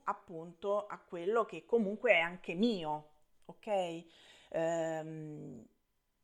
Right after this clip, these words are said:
c'è stata più competizione nel periodo, comunque in tutto il Novecento, una competizione fra ciò che devo risolvere per me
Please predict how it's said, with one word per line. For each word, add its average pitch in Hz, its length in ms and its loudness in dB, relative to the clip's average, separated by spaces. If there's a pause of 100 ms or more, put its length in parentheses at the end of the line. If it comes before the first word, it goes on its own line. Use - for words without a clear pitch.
(180)
c'è 226 360 6
stata 262 840 2 (380)
più 262 240 0
competizione 214 1500 4 (1080)
nel 185 240 0
periodo, 180 640 2 (140)
comunque 220 400 2
in 196 260 -4
tutto 214 300 -4
il 190 80 2
Novecento, 165 1040 -6 (460)
una 226 280 2
competizione 240 1300 0
fra 214 300 0
ciò 254 340 2
che 202 220 4
devo 214 180 4
risolvere 175 760 4
per 254 260 6
me 220 540 -4